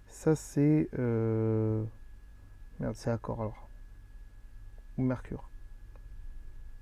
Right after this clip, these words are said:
C'était Accor.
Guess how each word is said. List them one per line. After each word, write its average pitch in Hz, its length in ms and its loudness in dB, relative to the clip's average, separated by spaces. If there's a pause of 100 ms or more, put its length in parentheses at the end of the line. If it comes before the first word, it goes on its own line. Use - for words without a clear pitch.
(2250)
C'était - 260 -4
Accor. - 340 -6